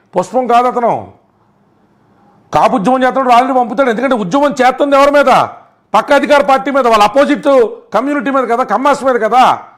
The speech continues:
ఆ రోజు మీరు చేసింది. దానికి లారీలు కావాలంటే ఇంకేమైనా సప్లై కూడా చేస్తాడో. పంతొమ్మిది వందల ఎనభై ఎనిమిది నుంచి మీరు పెడుతున్నటువంటి కోపనాడు మీటింగ్లు కాదు, నాన్న చేసిన వాళ్ళు తాత చేసిన వాళ్ళ ఎజెండా క్లియర్ సార్.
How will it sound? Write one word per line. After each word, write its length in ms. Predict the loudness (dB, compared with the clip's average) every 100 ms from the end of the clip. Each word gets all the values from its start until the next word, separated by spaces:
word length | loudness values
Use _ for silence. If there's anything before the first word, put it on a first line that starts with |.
| _ _ _ -2
ఆ 60 |
రోజు 180 | -2 0
మీరు 200 | -2 -2
చేసింది. 560 | -2 -4 -6 -6 -10 _ _ _ _ _ _ -6
దానికి 180 | -4 0
లారీలు 280 | 2 2 0
కావాలంటే 280 | 0 0 -2
ఇంకేమైనా 360 | -2 -2 0
సప్లై 280 | -2 -2 -2
కూడా 160 | -2 -2
చేస్తాడో. 580 | -4 -4 -4 -2 -4 -8 _ _ _ _ _ _ _ -6
పంతొమ్మిది 300 | -2 0 2
వందల 100 | 2
ఎనభై 140 | 2
ఎనిమిది 180 | 0 0
నుంచి 120 | -4
మీరు 120 | -2 -2
పెడుతున్నటువంటి 420 | 0 0 -2 0
కోపనాడు 340 | 0 0 -2
మీటింగ్లు 320 | -4 -6 -4
కాదు, 140 | 0 0
నాన్న 280 | 0 -2 -2
చేసిన 160 | -2
వాళ్ళు 120 | -2 0
తాత 280 | -2 0
చేసిన 220 | -4 -2 -2 -4 -8 _
వాళ్ళ 300 | 0 2 4
ఎజెండా 460 | 2 0 0 0 0
క్లియర్ 320 | 0 0 0
సార్. 340 | 2 2 4